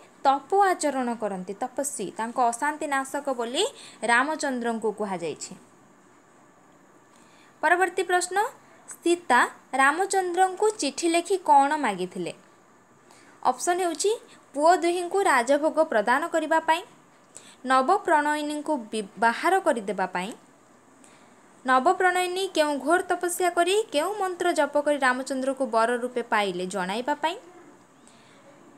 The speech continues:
ଆଇ ଭିରେ ରହିଛି ତାଙ୍କ ଦୋଷ କ୍ଷମା କରିଦେବା ପାଇଁ। ସୀତା ରାମଚନ୍ଦ୍ରଙ୍କୁ ଚିଠି ଲେଖି ନବପ୍ରଣୟିନୀ କେଉଁ ଘୋର ତପସ୍ୟା କରି କେଉଁ ମନ୍ତ୍ର ଜପ କରି ରାମଚନ୍ଦ୍ରଙ୍କୁ ବର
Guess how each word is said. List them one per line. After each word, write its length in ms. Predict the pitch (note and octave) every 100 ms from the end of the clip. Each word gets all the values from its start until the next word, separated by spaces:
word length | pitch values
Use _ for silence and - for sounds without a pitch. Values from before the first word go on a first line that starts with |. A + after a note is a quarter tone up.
| -
ଆଇ 180 | D4+ F#4+
ଭିରେ 280 | F#4 E4+ C4+
ରହିଛି 320 | G#3 G3+ D#4+
ତାଙ୍କ 280 | D#4+ B3 B3
ଦୋଷ 260 | A#3+ G#3+ A3 F#4+ G4
କ୍ଷମା 280 | D4 A3+
କରିଦେବା 400 | G3 F#3 D#3 E3
ପାଇଁ। 200 | D#3+ - - _ _ _ _ _ _ _ - - -
ସୀତା 340 | - C4 - F4 -
ରାମଚନ୍ଦ୍ରଙ୍କୁ 800 | B3+ B3 C#4 D4 C4+ B3 A#3+ B3
ଚିଠି 320 | B3 A3 -
ଲେଖି 360 | C#4 G#3+ - C4+ A4 C5+ - - - -
ନବପ୍ରଣୟିନୀ 920 | A#3 A#3 C4+ - G#4 F#4 F4+ F4+ G#4 D5 -
କେଉଁ 220 | - C#4+ D4
ଘୋର 240 | B3 D#4 A4 -
ତପସ୍ୟା 460 | D#4+ D#4 D#4 E4+ D4+
କରି 280 | A3+ G3 - - _ _ _
କେଉଁ 180 | C4 D#4+
ମନ୍ତ୍ର 380 | G4+ F#4+ F4+ F#4+
ଜପ 240 | F4 E4+ E4+
କରି 220 | E4+ E4
ରାମଚନ୍ଦ୍ରଙ୍କୁ 840 | D4+ C4+ D4 C#4+ D4 C#4+ C#4+ C#4 C#4+ - - -
ବର 240 | G#3 A#3+